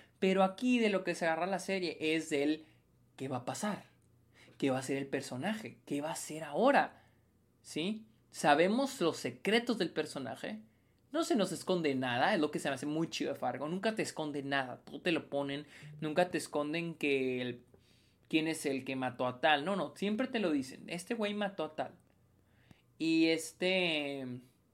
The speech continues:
y es interesante eso, porque siem-, oh, es un truco barato que usan mucho las películas de ahora, el que te escondan cosas y después te las revelen.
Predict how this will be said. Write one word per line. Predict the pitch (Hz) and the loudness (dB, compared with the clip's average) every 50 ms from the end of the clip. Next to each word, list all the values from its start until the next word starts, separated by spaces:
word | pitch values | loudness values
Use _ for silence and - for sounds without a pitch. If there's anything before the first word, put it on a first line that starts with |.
| _ _ _ _ _ _ _ _ _ _ _ _ _ _ _ _ _ _ _ _ _ _ _ _ _ _ _ _ _ _ _ _ _ _ _ _ _ _ _ _ _ - | _ _ _ _ _ _ _ _ _ _ _ _ _ _ _ _ _ _ _ _ _ _ _ _ _ _ _ _ _ _ _ _ _ _ _ _ _ _ _ _ _ -2
y | 202 208 | 4 4
es | 240 226 233 | 6 6 6
interesante | 247 220 240 220 208 208 220 214 208 214 247 | 4 4 4 4 4 2 0 -2 0 0 -2
eso, | 254 - - - | 0 -2 -4 -4
porque | - 151 - 165 | -4 -6 -6 -8
siem-, | 160 - 208 208 208 - | -4 -2 -2 -4 0 0
oh, | 190 185 - 180 | 0 0 0 0
es | 196 185 | -4 -4
un | 185 185 214 226 226 220 | -4 -4 -4 -4 -2 0
truco | - 214 214 214 - 190 180 | 0 -2 -2 0 -2 0 4
barato | 165 147 139 135 139 139 139 - - 143 - | 6 6 6 6 6 4 2 0 -4 -8 -6
que | - 131 | -6 -6
usan | 127 131 135 135 | -6 -6 -6 -8
mucho | 135 135 131 - 139 | -8 -8 -6 -6 -6
las | 135 135 | -6 -6
películas | - 127 123 123 123 127 127 123 | -6 -8 -8 -6 -4 -6 -6 -4
de | 131 | -4
ahora, | 127 123 120 127 127 131 131 131 131 - - _ _ _ _ _ _ _ _ _ _ _ | -4 -2 -2 -2 0 -2 -2 -4 -4 -10 -18 _ _ _ _ _ _ _ _ _ _ _
el | 123 131 131 131 131 131 127 127 | -6 -4 -2 -2 -2 -2 -4 -4
que | - 135 | -6 -6
te | 127 131 - 139 | -6 -4 -6 -6
escondan | 127 - - - 180 185 196 202 208 214 214 214 | -6 -4 2 2 4 4 4 4 2 2 2 4
cosas | 214 202 214 214 220 247 240 233 | 6 6 6 6 4 0 2 4
y | |
después | 196 165 - - 143 127 - | 2 2 2 0 -4 -2 2
te | 165 | 6
las | 160 160 151 | 6 6 6
revelen. | - 139 135 131 131 127 120 117 - - | 6 4 2 2 2 0 -2 -4 -8 -16